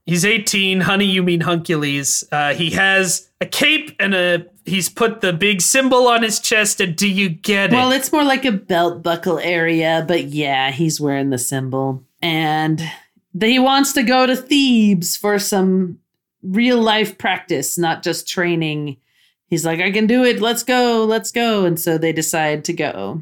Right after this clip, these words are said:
Speaker 1: And there's two different parts of this movie where Phil is talking about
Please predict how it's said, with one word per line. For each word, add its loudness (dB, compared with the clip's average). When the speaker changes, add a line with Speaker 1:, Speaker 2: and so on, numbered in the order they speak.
Speaker 1:
And 2
there's 2
two 0
different 0
parts -2
of -2
this 0
movie 0
where 0
Phil 0
is 2
talking -2
about -2